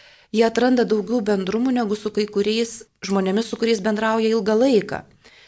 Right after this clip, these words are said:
Ir tas parodo, kad mažose grupėse rengiantis santuokai jau kuriasi bendruomenė. Jau, e,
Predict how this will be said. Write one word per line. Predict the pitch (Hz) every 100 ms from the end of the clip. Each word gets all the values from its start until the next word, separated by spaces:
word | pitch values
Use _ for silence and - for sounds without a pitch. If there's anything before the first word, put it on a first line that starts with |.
| - _ _ _ 202
Ir | 202 196 196 - _ _ 220
tas | 240 -
parodo, | 196 180 226 349 330 202 185
kad | 196 190 - _
mažose | 196 185 185 185 302
grupėse | 254 269 233 214 196
rengiantis | 220 247 220 196 175 -
santuokai | 254 285 226 226 208 208
jau | 196 285 302
kuriasi | - 170 147 - 151
bendruomenė. | 143 143 147 143 156 160 - - _ _ _ _ _ _
Jau, | 196 254 269 -
e, | 214